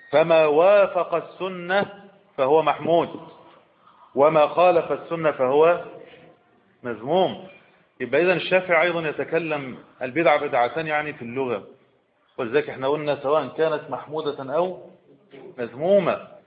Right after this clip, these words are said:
ثم قال أن المحمودة منها ما وافقت السنة، والمذمومة ما خالفت السنة.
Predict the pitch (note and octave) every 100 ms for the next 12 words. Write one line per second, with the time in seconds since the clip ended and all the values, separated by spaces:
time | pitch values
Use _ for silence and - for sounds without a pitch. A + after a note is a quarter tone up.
0 | _ _ D#3+ D#3+ E3 D#3+ G#3 G#3 F#3 E3+
1 | E3 D#3+ D#3+ D#3 C#3+ C#3+ C#3+ C3+ C#3 F#3+
2 | A3+ G3 - E3 F#3 E3+ E3+ D3+ D#3+ D3
3 | D3+ F3 G3 G3 - - _ _ _ _
4 | _ _ _ _ _ - B2 - F3 C#3
5 | F#2+ - - - C3+ C3 C3+ B2+ D#3+ E3
6 | D3 D3+ D3 C#3 D3+ E3+ F#3 - - -
7 | _ _ _ _ _ _ - G2 A#2+ G#2
8 | G2